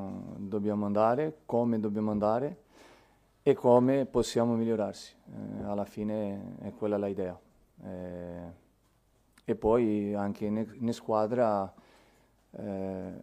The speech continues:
dare la possibilità a ogni singolo giocatore di avere un progetto.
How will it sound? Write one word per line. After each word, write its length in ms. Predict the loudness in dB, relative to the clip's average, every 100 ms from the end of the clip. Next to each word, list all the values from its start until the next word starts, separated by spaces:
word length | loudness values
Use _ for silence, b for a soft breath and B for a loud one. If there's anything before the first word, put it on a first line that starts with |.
| -20 -20 _ _ _ -20
dare 520 | -2 8 10 10 8
la 120 | 2
possibilità 960 | 0 -6 -4 -4 -2 0 2 2 2 0
a 420 | 0 0 0 -2
ogni 240 | 0 -2
singolo 480 | -2 -4 -2 0 -2
giocatore 420 | -4 -6 -4 -2
di 60 | 0
avere 220 | 0 -2
un 80 | -4
progetto. 640 | -4 -2 -2 -2 -10 -16